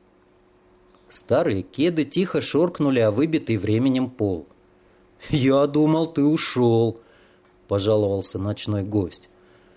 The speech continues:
Луна осветила грязноватое лицо, лицо мальчишки лет на пять помладше первого, смышлёное и с грустными глазами. «Я бежал, спешил так!»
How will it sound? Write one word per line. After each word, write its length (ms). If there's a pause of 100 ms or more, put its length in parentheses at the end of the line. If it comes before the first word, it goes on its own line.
(460)
Луна 440
осветила 640
грязноватое 760
лицо, 580 (520)
лицо 440
мальчишки 680
лет 240
на 140
пять 340
помладше 540
первого, 640 (420)
смышлёное 960 (320)
и 60
с 100
грустными 540
глазами. 680 (760)
«Я 260
бежал, 800
спешил 680
так!» 400